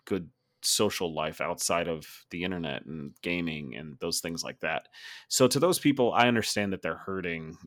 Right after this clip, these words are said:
and it, you're losing one of the few quote unquote friends that you have. But, um,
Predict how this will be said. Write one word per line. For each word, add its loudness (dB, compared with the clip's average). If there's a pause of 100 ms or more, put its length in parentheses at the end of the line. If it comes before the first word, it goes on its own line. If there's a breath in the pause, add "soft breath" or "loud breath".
(100)
and -6
it, -6 (600)
you're -6
losing -2 (140)
one 0
of -4
the -4
few -4 (360)
quote 0
unquote -4
friends 6
that -2
you -4
have. 6
But, 0 (640 loud breath)
um, 0